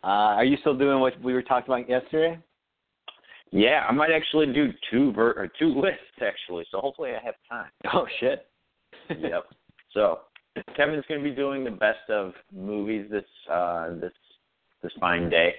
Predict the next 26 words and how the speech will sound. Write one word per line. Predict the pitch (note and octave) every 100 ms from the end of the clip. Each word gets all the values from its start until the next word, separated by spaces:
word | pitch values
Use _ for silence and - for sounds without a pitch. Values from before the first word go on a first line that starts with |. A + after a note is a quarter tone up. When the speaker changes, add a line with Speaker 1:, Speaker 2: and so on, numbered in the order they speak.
| - _ _ -
Speaker 2:
and | F2+
I'm | G#2 A2
gonna | A2
be | G2 G2
doing | G2+ G#2+ G2+
Speaker 1:
Yeah. | - A2+ A2+ F2+
Speaker 2:
the | -
best, | G#2 - - - - _ _ _ - _ _
uh, | - F#2+ F2 D2 -
I'm | A#2 A2
sorry, | F#2+ F2
the |
worst, | F2+ F2 B2 D#3 - - _ _ _ _ _ _ _ _ _ -
wait, | F2
what | F#2+
the | A2+
hell | G#2
am | E2+
I |
talking | D#2+ D#2+ C#2+
about? | G#1
The | -
<laughs> | G2+
best, | C3+ A#3+ - - - - -
the | A#2 A2
best | D3 D3+